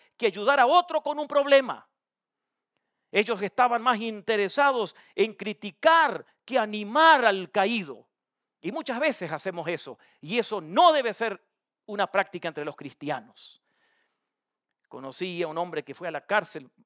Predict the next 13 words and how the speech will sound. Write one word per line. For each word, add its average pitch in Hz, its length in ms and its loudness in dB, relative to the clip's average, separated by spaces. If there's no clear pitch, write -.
un 135 140 -20
cristiano 165 520 -8
que 139 100 -10
pecó, 170 420 -8
y 156 40 -12
lo 143 60 -12
llevaron 165 300 -10
a 147 60 -10
la 120 180 -16
cárcel. 151 500 -6
Y 127 160 -6
alguien 190 460 -2
dijo, 151 560 -12